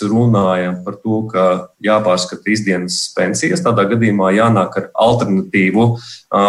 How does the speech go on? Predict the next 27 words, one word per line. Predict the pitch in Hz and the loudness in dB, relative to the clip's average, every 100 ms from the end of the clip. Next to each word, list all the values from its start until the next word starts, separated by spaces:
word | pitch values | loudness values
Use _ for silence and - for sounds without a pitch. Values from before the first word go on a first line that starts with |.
| 101 | 2
piedāvājumu. | 127 104 90 90 85 85 - - | 2 2 2 0 -2 -4 -6 0
Kā | 104 98 | 2 4
viens | 120 117 | 2 0
no | 101 95 | 0 0
bonusiem, | 107 131 127 - 95 92 | 2 2 0 -2 -4 -4
piemēram, | 101 98 92 90 92 90 - - - | -4 -2 -2 -2 -4 -6 -14 -20 -4
varētu | 95 95 90 107 | 0 2 2 0
vai | 120 127 | 2 2
nu | 107 - | 2 0
tā | 101 98 | 0 0
ir | 98 | 0
palīdzība | 117 113 98 101 98 95 92 - | 0 0 0 -2 -2 0 -2 0
mājokļu | 107 104 98 92 98 95 | 2 2 2 -2 -4 -4
iegādē, | 92 90 - 87 - - - _ | -2 -6 -6 -14 -20 -20 -20 _
vai, | 98 104 | -2 0
piemēram, | 123 120 110 107 104 | 2 2 4 4 2
dienestā | 113 117 104 - 98 95 | 2 2 2 0 2 2
ir | |
strādājošs | - 113 110 101 95 95 95 - | 2 2 2 2 2 0 -2 -4
cilvēks, | 110 113 104 92 | -2 0 0 0
tas | - - | -6 -12
ir | - | -2
palīdzība, | 110 107 101 92 95 - | 0 0 0 -2 -6 -6
ka | - 101 | -8 -6
mēs | - | -2
sadzam, | 113 110 104 95 | -2 -2 0 2
ā, | 92 | 2